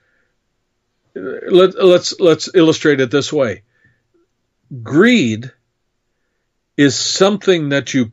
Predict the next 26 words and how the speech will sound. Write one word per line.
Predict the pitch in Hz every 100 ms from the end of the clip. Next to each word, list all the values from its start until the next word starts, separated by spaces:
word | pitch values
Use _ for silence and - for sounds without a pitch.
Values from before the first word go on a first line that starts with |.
| -
pull | - 190 190 190 185 -
to | - 202 220
yourself | 214 160 - 143 123 117 -
out | 127 156 170
of | 165
season | - - 180 190 160 110 82 117 - _ _ _ _ _ _ _ _ _ - 131
or | 139 117
out | 120
of | 117
sequence, | - 214 214 - 101 110 - - _ _ _ _ _ _ _
something | - - 214 208 196 175
that's | 160 139 -
not | 127 131 165 185 -
meant | 147 156 147
to | 143
be | 127 127
yours | 120 143 156 156 117
yet, | 117 147 156 107 _ _ _ _ _
but | 127 127
you | 135 120
pull | - - 196 185
it | 147 -
into | 165 190 170 165
the | 131
present | 117 - 139 123 120
season. | - 185 165 117 -